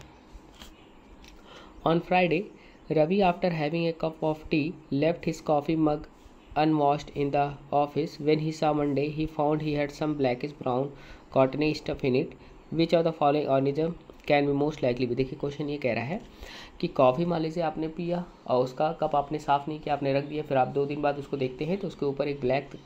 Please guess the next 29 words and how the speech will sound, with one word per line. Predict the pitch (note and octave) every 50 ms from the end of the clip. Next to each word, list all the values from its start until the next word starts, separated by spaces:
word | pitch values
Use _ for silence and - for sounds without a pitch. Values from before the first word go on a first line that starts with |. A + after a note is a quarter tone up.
| - - -
color, | B2 B2 B2 B2+ C3 -
black | B2+ B2 B2+ B2 C3 C#3 D3 C#3+
brown | C3 B2 B2 C3 C3
color | C3 B2 B2 C3
की | C3+ C3+
क्या | C3 - C3 B2+
हो | C3 A#2+
जाती | B2+ B2 B2 - B2+
है? | C#3 F#3 G#3+ A3 - - - - - - - - - D3+
Stuff | C#3 - - F#3 F#3 F#3 - D#3
जम | C#3 C#3+ C3+ C#3
जाती | C3+ C3 A#2+ B2 - D3+
है। | D#3+ F#3
वो | G3 G3+ F3 - -
क्या | - C3+ B2+
होता | B2 A#2+ A#2+ - A#2+ A#2+
है? | A#2+ C#3
तो | C#3 B2+ A#2+
वो | A#2+ C3 C3+
होता | B2 A#2 - -
है | A2+ A2
आपका | A2 - - -
rhizopus। | B2 A#2+ A2+ A2+ G#2 A#2 - - - - - - - - - - - - - - - -
क्या | - -
होता | A2+ A#2 - -
है? | C3+ E3 A3 C4+ C4 - - - - - - -
rhizopus। | B2+ A#2+ G#2+ G#2+ G#2 G#2 - - F#2 F2+ - - - - - - - - - - - - - - - - - - - - - - - - - - - - - - - - - - - - - - - - - - - - - - - -
Which | D#3 D#3 F3+ A3+ A#3+ A#3+ - - A3+ G#3 G#3+ - - - - - - -
of | D#3+ D#3 E3 F3+ F3+